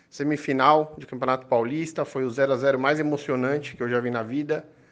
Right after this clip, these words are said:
Me lembro de detalhes como a movimentação lá fora. Pra mim era um sonho ir lá, não era fácil ir até o Morumbi pra mim.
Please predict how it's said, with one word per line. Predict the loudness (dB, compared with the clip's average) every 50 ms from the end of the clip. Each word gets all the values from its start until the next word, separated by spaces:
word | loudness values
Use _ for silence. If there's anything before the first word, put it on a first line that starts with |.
| _ _ _ _ _ _ _ _ _ _ _
Me | -8 -4
lembro | -4 -4 -2 -2 -4
de | -4 -4
detalhes | -4 -4 -6 -2 2 4 6 6 6 4 0 -6
como | -6 -6 -4 -2 -2 -2 -2 -4 -4 -6 -8
a | -4 -2 -2 -2
movimentação | 0 -2 -2 -2 -2 -6 -6 -4 -4 -6 -4 -4 -2
lá | 0 -2 -2
fora. | -2 -6 -2 2 4 6 6 6 6 4 4 2 0 -2 -4 -12 _ _ _ _ _ _ _ _ _ _ _
Pra | -4 -4
mim | -2 -2 0 0
era | 0 0
um | 0 -4
sonho | -4 -4 0 0 2 2 2 0 -2
ir | -2
lá, | 2 4 4 6 6 4 2
não | 0 -2 -2
era | 0 0 -2
fácil | -2 0 4 4 4 4 2 -4 -6 -6
ir | -6
até | -4 -2 -2
o | -2
Morumbi | -2 -2 -2 -2 -4 -6 -6 -6 -6
pra | -6 -6 -6 -6
mim. | -4 -4 -4 -4 -4 -6 -8